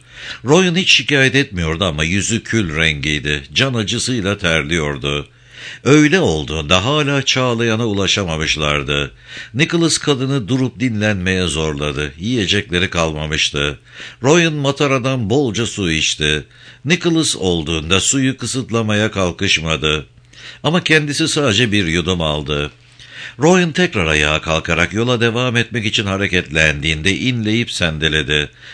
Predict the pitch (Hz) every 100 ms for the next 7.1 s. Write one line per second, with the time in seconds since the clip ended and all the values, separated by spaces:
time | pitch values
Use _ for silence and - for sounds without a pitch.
0 | - 151 170 165 147 - 170 113 113 92
1 | 87 85 101 90 101 85 78 80 80 80
2 | 73 78 76 - 73 71 64 - - -
3 | - - - - 98 - 107 87 - 92
4 | 151 165 147 139 123 117 139 127 123 120
5 | - 110 117 123 127 101 147 165 151 160
6 | 160 - 156 147 120 123 135 120 120 113
7 | -